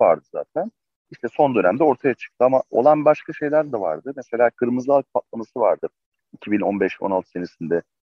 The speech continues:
İzmit Körfezi, Körfezi'ni tamamen kızıla boyayan bir kırmızı alg patlaması oldu. Balık ölümleri oldu. Oksijen ciddi değerlerin altına düştü. Daha önce yeşil alg patlamaları yaşandı.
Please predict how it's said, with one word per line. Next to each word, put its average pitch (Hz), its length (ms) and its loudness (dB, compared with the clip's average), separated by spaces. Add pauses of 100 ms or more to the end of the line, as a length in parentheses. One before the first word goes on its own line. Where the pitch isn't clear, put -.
(120)
İzmit 95 280 -6
Körfezi, - 420 -4
Körfezi'ni 87 520 -10
tamamen 101 400 -2
kızıla 117 340 -4
boyayan 92 300 0
bir 143 40 -10
kırmızı 123 420 -8
alg 131 180 0
patlaması 117 460 -6
oldu. 78 220 -4 (360)
Balık 117 240 0
ölümleri 120 340 0
oldu. 95 220 -2
Oksijen 101 500 -6
ciddi 113 420 -6
değerlerin 113 360 4
altına 107 380 0
düştü. - 300 -14 (500)
Daha 110 220 4
önce 127 160 -2
yeşil 117 300 0
alg 127 140 0
patlamaları 123 480 -4
yaşandı. 98 340 -8